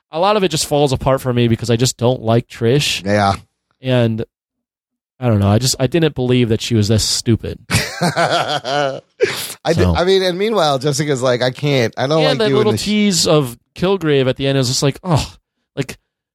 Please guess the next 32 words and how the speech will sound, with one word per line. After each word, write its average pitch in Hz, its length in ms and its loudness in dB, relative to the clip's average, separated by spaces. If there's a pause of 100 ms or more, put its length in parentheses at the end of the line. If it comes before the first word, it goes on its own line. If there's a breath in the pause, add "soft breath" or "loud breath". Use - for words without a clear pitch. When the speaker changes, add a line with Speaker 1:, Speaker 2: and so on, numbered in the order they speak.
(140)
Speaker 1:
this 208 120 -2
is 196 120 2
what 185 100 0
the 151 80 -6
show 180 260 0
used 151 280 -4
Speaker 2:
They - 60 0
Speaker 1:
to - 60 2
be. 160 40 0 (120)
This - 20 2
Speaker 2:
remind-, 175 240 2
Speaker 1:
used 185 160 0
to 170 40 -8
be 156 80 0
Speaker 2:
yes, 160 140 2
Speaker 1:
awesome." 175 420 0
Speaker 2:
they 160 80 0
reminded 160 520 0
of, 170 160 0
uh, 151 220 0
us 151 220 0
of 143 100 -2
when 143 140 2
it 147 40 2
was 143 160 0
great. 107 460 -4 (220)
Speaker 1:
And 156 100 -6
it, 170 80 2 (100)
yeah, 160 180 2
it 123 80 0
ends 160 260 0
with - 280 -2